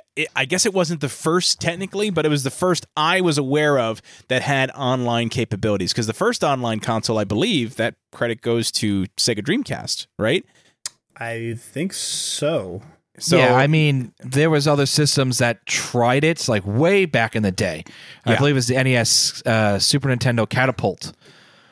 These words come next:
Speaker 1: Oh,
Speaker 3: was
Speaker 1: really?
Speaker 3: something they
Speaker 1: Okay.
Speaker 3: tried to do. But in terms
Speaker 1: Hmm.
Speaker 3: of, like, real online gaming, uh, I would
Speaker 1: Like
Speaker 3: be safe to say it was the Dreamcast. I think you guys are right.
Speaker 1: Yeah, and it was like, but it was like a, you plugged it into the modem, obviously, and it was a big thing,
Speaker 3: Yeah.
Speaker 1: and it just not a lot of people used it.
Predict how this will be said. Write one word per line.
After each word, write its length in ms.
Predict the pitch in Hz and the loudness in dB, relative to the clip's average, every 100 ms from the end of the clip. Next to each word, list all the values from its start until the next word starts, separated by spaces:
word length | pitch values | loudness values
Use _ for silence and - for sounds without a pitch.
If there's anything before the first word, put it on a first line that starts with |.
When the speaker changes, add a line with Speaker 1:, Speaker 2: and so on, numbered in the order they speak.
| _ | _
Speaker 1:
Oh, 180 | 139 175 | 2 4
Speaker 3:
was 100 | 110 | 4
Speaker 1:
really? 200 | - 131 | 4 2
Speaker 3:
something 40 | 110 | 2
they 80 | 110 | 0
Speaker 1:
Okay. 140 | 104 | 2
Speaker 3:
tried 300 | 131 123 127 | 2 2 2
to 80 | 127 | 0
do. 320 | 113 110 98 - | 2 2 0 2
But 240 | 123 113 - | 0 0 0
in 120 | 131 | -2
terms 260 | 139 143 139 | 2 2 4
Speaker 1:
Hmm. 40 | |
Speaker 3:
of, 60 | 135 | 2
like, 120 | 127 | 0
real 580 | 104 117 131 131 127 131 - | 0 2 2 4 2 0 0
online 600 | 120 127 123 120 123 120 | 0 2 2 2 2 0
gaming, 600 | 110 117 131 156 156 147 | 0 2 2 2 0 0
uh, 460 | 120 117 117 117 117 | 2 2 4 2 2
I 200 | 123 127 | 0 0
would 220 | 117 110 | 0 -2
Speaker 1:
Like 100 | 107 | 0
Speaker 3:
be 40 | |
safe 300 | 107 123 104 | 0 2 0
to 100 | - | -2
say 260 | 98 107 104 | 0 2 2
it 100 | 104 | 2
was 220 | 104 101 | 2 0
the 80 | 104 | -2
Dreamcast. 580 | 95 101 95 95 90 - | -2 -2 -2 -2 -2 -2
I 60 | 98 | -2
think 160 | 98 | -2
you 60 | 95 | -2
guys 240 | 98 92 | -2 -2
are 60 | 95 | 0
right. 260 | 90 90 - _ - | 0 0 -4 _ -12
Speaker 1:
Yeah, 320 | 113 113 85 82 | -2 -2 -2 -4
and 160 | 120 123 | -2 0
it 40 | |
was 180 | 120 120 | 0 0
like, 220 | 110 - | -2 -2
but 100 | - | -4
it 40 | 123 | -2
was 100 | 117 | -2
like 100 | 101 | -4
a, 100 | 107 | -4
you 100 | 113 | -6
plugged 260 | - 120 113 | -4 -2 -2
it 40 | |
into 160 | 113 110 | -2 -2
the 80 | |
modem, 360 | 107 101 107 104 | 0 0 0 0
obviously, 540 | 98 101 98 - 107 | 0 0 0 0 0
and 80 | 98 | 0
it 60 | 95 | 0
was 120 | 95 | -2
a 60 | 98 | -4
big 300 | - 107 - | -4 -4 -6
thing, 340 | - 98 95 | -6 -2 2
Speaker 3:
Yeah. 120 | 110 95 | 2 2
Speaker 1:
and 100 | 90 - - - 110 | -2 -8 -18 -14 -6
it 60 | |
just 160 | 113 - | -4 -2
not 140 | 120 | 0
a 20 | |
lot 120 | 110 104 | 0 -2
of 40 | |
people 80 | 107 | -2
used 280 | 95 110 92 | 0 -2 0
it. 160 | 92 | -4